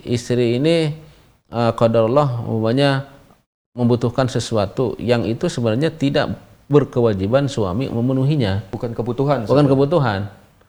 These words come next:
Speaker 1: Bukan kewajiban suami untuk memberikan.
Speaker 2: Betul.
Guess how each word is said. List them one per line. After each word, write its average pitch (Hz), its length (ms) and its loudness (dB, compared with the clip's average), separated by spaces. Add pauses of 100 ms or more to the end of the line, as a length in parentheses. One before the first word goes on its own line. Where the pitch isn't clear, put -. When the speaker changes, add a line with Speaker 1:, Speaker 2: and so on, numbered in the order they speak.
(260)
Speaker 1:
Bukan 139 320 2
kewajiban 135 480 2
suami 135 320 0
untuk 127 160 0
memberikan. 127 540 0
Speaker 2:
Betul. 92 140 -6